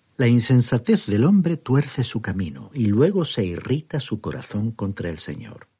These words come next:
En todos estos proverbios podemos observar un paralelismo antitético o por contraste. Aquí tenemos un contraste entre aquellos que son los hijos de Dios y aquellos que no lo son.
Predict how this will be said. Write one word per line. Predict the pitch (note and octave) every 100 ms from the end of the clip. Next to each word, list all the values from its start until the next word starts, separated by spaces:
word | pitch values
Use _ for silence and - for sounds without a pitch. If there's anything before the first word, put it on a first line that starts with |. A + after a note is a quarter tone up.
| _
En | E3+
todos | D3 B3+ F#3 D3
estos | - - -
proverbios | - E2 C3 C#3+ C#3 B2
podemos | - E3 G#3 -
observar | D3 - C#3 B2+ E3
un | D#3+ F3
paralelismo | C#3 A#2 G2+ G2+ C#3+ - C#3+ A#2+
antitético | F#2+ F2 F2+ F2+ D3 - C#3 -
o | D3 G#2+
por | G2+ F2
contraste. | - C#2+ C#2+ E2+ - - - - - - - - -
Aquí | - D3+
tenemos | A#3 G#3+ G#3+ G3 G3+
un | G3
contraste | F#3 C3 A2+ D#3+ D#3 -
entre | G#2+ F#2+ F#2+
aquellos | F2+ - G3 D#3+ -
que | -
son | - E3+ F3
los | G#2+ -
hijos | E3+ - A#2
de | -
Dios | F2 C3 A3 - D3+
y | A#2+
aquellos | G#2 - D#3+ C#3+ -
que | G#2
no | A2
lo | B2
son. | F#2+ A2 -